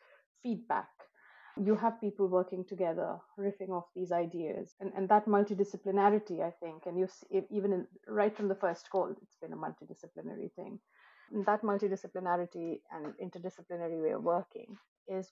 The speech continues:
what is going to be critical to something like this, because you're coming up with new ideas,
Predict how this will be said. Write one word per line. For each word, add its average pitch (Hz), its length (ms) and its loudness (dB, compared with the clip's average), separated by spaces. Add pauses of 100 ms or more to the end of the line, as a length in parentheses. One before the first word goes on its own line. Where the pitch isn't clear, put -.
what 165 240 -2
is 180 140 -6
going 180 240 -6
to - 80 -14
be 185 120 -4
critical 208 600 -6
to - 80 -14
something 185 380 -4
like 175 220 0
this, 160 320 -6
because 160 520 -4
you're - 100 -12
coming 233 260 8
up 208 140 2
with 175 100 -6
new 175 160 -4
ideas, 160 580 0